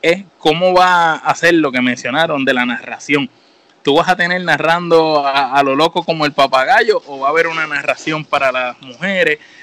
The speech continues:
una para los hombres? Va a ser extraño esa, esa narración. ¿Y a quiénes van a poner? Porque tú sabes que últimamente, eh,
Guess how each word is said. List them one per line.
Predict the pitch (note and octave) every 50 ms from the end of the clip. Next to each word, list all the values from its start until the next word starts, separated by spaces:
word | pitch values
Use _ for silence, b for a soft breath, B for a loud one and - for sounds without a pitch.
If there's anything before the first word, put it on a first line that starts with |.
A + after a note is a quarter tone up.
| B B
una | - C3+ C#3+ D#3 D#3+
para | D3+ D#3+ D3+ D3+ C#3+
los | C#3+ C3+ B2 - F3
hombres? | F#3 F#3+ E3+ D3+ C#3+ C3 B2+
Va | C#3
a | C3+
ser | - F#3+ F#3+ F#3
extraño | C#3 - - D#3+ D#3+ E3 D#3 C#3 B2+ B2 A#2+ A2+ A#2+
esa, | A#2+ C3 B2+ - D#3+
esa | D3 A#2+ B2+ B2 - - D3+
narración. | C#3+ C#3 C3 B2+ C3+ A#2 - - A#2 A2 - _ B B B B B B B B -
¿Y | D3+
a | D3 B2+
quiénes | - - D#3+ F3+ G3 G3+ F#3+ D#3+ C#3+
van | D3 D3+ D#3+ E3
a | D#3
poner? | - D3+ D3+ E3+ G3+ F#3+
Porque | - D#3 B2+ C3
tú | B2+ C3
sabes | - E3+ E3+ E3+ -
que | - E3
últimamente, | D3+ - E3+ D#3+ D#3 D3+ D3+ D#3+ D#3+ D#3+ _ - D#3 D3 B2 b b b b b b b b
eh, | - C3+ C3+ C3 C3 C3 C3 C3